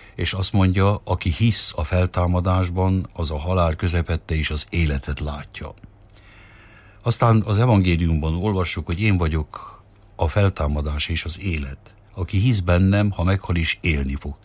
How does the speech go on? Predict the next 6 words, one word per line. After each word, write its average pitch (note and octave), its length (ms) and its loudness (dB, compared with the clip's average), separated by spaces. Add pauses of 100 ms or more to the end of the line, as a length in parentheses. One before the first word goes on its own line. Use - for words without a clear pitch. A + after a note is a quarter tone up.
(340)
János D#2+ 380 0
evangéliumában D2+ 880 -2
a D2 40 -4
tizenegyedik D2+ 680 -4
fejezetben E2 640 -4
olvassuk. B2 640 -6